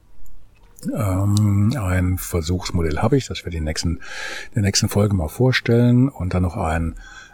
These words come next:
altes Gerät von mir. So schon richtig schön durchgewalkt. Und ja, eins gemeinsam haben sie beide, und zwar die Sohle vom mittlerweile, glaube ich, weltgrößten Hersteller von Sohlen für Sandalen und,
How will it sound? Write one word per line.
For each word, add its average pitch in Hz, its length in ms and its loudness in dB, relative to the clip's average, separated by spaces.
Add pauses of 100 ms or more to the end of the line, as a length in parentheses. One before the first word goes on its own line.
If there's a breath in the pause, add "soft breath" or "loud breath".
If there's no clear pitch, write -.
(100)
altes 95 360 -2
Gerät - 260 -6
von 73 220 -4
mir. 147 400 6 (420 loud breath)
So 101 180 -4
schon 101 180 0
richtig - 200 0
schön 92 340 2
durchgewalkt. 113 1300 0
Und 85 1040 0 (680 loud breath)
ja, 85 220 0
eins 98 240 2
gemeinsam 90 440 2
haben 92 180 2
sie 85 80 0
beide, 101 480 4
und 135 300 0
zwar 92 200 0
die 85 420 0
Sohle 101 440 4
vom 90 460 0
mittlerweile, 92 380 0
glaube 87 180 -2
ich, 78 100 -6
weltgrößten 95 640 0
Hersteller 92 380 0
von 87 260 -2 (580 loud breath)
Sohlen 92 520 2
für 92 340 0
Sandalen 90 560 2
und, 92 560 -2